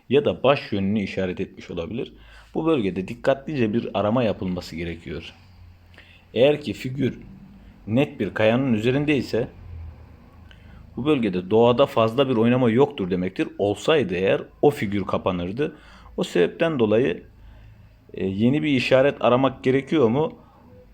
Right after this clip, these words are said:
Benim yaptığım yine araştırmalar sonucu akrep figürünün ikinci bir işareti yok. Ama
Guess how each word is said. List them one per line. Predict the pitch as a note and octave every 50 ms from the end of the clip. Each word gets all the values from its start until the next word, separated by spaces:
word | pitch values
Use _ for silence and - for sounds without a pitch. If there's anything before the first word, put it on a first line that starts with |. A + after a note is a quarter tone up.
| - _ _ _ _ _ _ - - _ - - - - - - - - - - - - -
Benim | - A#2+ A#2+ C#3+ E3+ F3
yaptığım | D#3+ C#3 A#2+ - - B2+ A#2+ A2+ A2
yine | A2 A2 A2
araştırmalar | A2 A2 A#2 A#2 A#2 - C3 C#3 D3 D3+ D#3+ D3+
sonucu | D3 - - A#2+ A2 G#2+ A2 B2+ C#3 - -
akrep | C3 C#3+ - E3+ E3+ E3+ -
figürünün | - C3 A#2 A2 G#2+ G#2+ G#2 G#2 G2+
ikinci | A#2+ B2 - D3+ D3 C#3+ D3
bir | C3+ B2+
işareti | A#2 - - A2+ G#2+ A2 B2 A#2+ - -
yok. | - A2+ G2 F#2+ - - - - - - - - - - - - - - - - - - - - - - - - - - - - - - - - - -
Ama | D#3 D#3 B2+ G#2+ F#2 -